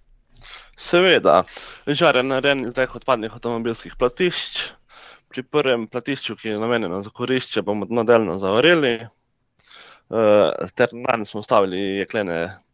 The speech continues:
rešetke za peko. Drugo platišče pa smo, eh, prerezali na polovico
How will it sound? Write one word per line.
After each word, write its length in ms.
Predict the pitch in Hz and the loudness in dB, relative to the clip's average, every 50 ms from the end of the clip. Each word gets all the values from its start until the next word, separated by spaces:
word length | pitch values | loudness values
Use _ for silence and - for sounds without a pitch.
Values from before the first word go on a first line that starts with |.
| _ _ _ - | _ _ _ -16
rešetke 540 | - 95 - 110 - - 127 - - - 85 | -16 -12 -10 -8 -2 -2 -2 -4 -4 -12 -8
za 120 | 90 95 | -8 -6
peko. 460 | - - 185 175 - - 120 113 117 - _ _ _ _ _ _ _ - _ - _ _ _ - - - - - - _ _ _ | 0 2 2 2 2 0 -4 -4 -4 -8 _ _ _ _ _ _ _ -20 _ -20 _ _ _ -20 -20 -20 -20 -20 -20 _ _ _
Drugo 340 | - 120 135 143 135 139 123 | -8 -4 -2 -2 0 -2 0
platišče 520 | - 113 107 - 143 139 - - - 120 | 0 0 -2 0 -4 -4 -4 -4 -8 -6
pa 100 | - - | -6 -6
smo, 200 | 110 - 117 110 | -8 -6 -6 -6
eh, 500 | 101 - 82 76 92 117 110 107 107 101 | -6 -6 -6 -8 -8 -6 -4 -2 -2 -2
prerezali 560 | 95 - 110 110 117 123 113 98 101 87 92 92 | -2 -2 -2 0 4 4 2 2 0 -6 -6 -6
na 100 | 95 92 | -8 -8
polovico 760 | - - 110 117 127 147 175 190 190 - - 143 113 92 | -6 -2 2 2 4 4 4 2 0 0 2 4 4 4